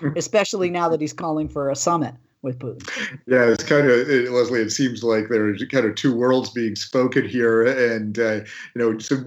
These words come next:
Speaker 1: yeah, from a diplomatic perspective, uh, you know, while on the one hand, it is absolutely true that Putin has ordered the killing of his, uh, opponents, of, uh, dissidents and, uh, you know, former spies in,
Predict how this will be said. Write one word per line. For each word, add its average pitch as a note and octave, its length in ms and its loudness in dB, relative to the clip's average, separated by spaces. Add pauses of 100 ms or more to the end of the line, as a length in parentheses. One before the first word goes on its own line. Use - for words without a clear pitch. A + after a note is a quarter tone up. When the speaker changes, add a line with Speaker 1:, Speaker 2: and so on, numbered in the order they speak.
Speaker 1:
yeah, C#3 200 2
from A#2 200 -4
a A2 40 -4
diplomatic B2+ 600 -2
perspective, A2+ 960 -4
uh, B2+ 120 4
you A2+ 140 2
know, A2 100 0
while A#2+ 420 2
on A#2 140 -4
the A2 80 2
one A#2+ 240 2
hand, G#2+ 440 -4
it A2 140 -8
is G2 320 -2
absolutely G#2+ 540 -4
true A2+ 560 4 (300)
that G#2+ 180 0
Putin A#2+ 360 -2
has G#2 320 0
ordered A2 460 2
the G2 80 0
killing G#2 540 2
of G2+ 360 2 (140)
his, G2 560 0
uh, F#2 360 0 (120)
opponents, A#2 720 2
of, F2+ 420 -2
uh, G#2+ 160 0
dissidents G#2+ 680 0
and, F2 320 0 (360)
uh, G#2 40 -2
you F#2 100 2
know, F2+ 120 2
former G2+ 320 2
spies A2 600 2
in, G2 340 0